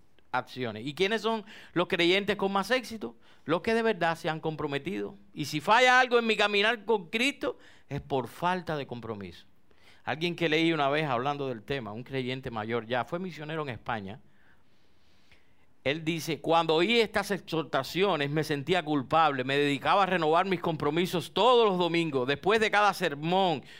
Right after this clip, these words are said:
donde los predicadores pedían que quienes querían ser más comprometidos, yo me paraba con un dolor profundo en mi corazón, muy emocionado, y sinceramente, porque tenía un corazón tierno y dispuesto", dice él,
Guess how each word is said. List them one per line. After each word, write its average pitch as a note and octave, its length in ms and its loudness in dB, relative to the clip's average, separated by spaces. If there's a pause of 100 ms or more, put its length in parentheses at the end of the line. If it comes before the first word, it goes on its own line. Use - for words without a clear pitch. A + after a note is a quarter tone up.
donde D#3 220 0
los D#3 120 2
predicadores D3 600 0
pedían C#3+ 880 0 (680)
que - 260 -2 (200)
quienes A3+ 320 2
querían G#3 340 2
ser F#3+ 160 0
más F#3 180 0
comprometidos, D#3+ 680 0
yo D3 140 0
me G3 140 0
paraba F3+ 640 -2 (260)
con D#3+ 220 0
un A#3+ 240 0
dolor G3+ 500 4
profundo G3+ 460 0
en F#3 100 0
mi E3+ 80 -2
corazón, E3 600 0
muy F#3+ 220 2
emocionado, C#3 680 -2
y A3+ 380 -4
sinceramente, D3+ 1160 -4 (400)
porque B2 180 -4
tenía B2+ 220 -2
un E3 80 -6
corazón C#3+ 420 -4
tierno D3 260 -2
y - 20 -4
dispuesto", B2 440 -6
dice A#2+ 340 -6
él, G#2+ 160 -12